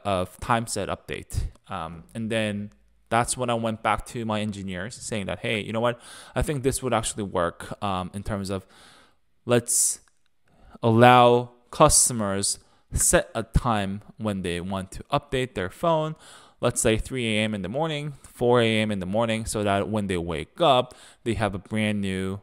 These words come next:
software version in their phones and don't really have to worry about not being able to use the phone, you know, during the day." So yeah, we, we, you know, kind of went back and forth, but at the end of the day,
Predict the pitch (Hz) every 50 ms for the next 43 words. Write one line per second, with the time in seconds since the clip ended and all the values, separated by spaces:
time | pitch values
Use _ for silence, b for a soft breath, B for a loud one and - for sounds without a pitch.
0 | _ _ _ _ _ _ _ _ _ _ _ - - - - - 123 135 143 -
1 | 117 90 90 92 95 87 82 80 - 90 87 92 107 - _ - - 87 71 65
2 | 65 - - - - - - - - _ _ _ _ _ _ _ _ _ _ _
3 | _ _ _ _ _ - - - 120 117 110 120 113 123 127 123 123 113 120 -
4 | - 101 87 101 98 95 90 90 85 - 90 87 76 76 - - - - B B
5 | B B B B B B - 123 135 143 151 156 - 147 139 127 127 127 123 120
6 | 117 - 98 101 110 117 113 107 107 - - 117 110 110 110 110 107 107 - _
7 | _ _ - - 117 104 98 92 95 104 107 101 92 90 87 78 82 78 67 -
8 | B B B B B B B B - - - 135 127 120 120 117 113 - 175 220
9 | 226 117 95 90 113 135 160 165 165 165 156 143 131 127 139 151 147 143 139 131
10 | 107 - - - 156 139 120 113 117 - - - 165 156 123 120 117 123 131 127
11 | 127 113 95 107 - - 120 110 - - 110 110 107 - - - 101 101 - -
12 | - - - 135 131 127 120 104 98 104 104 101 101 101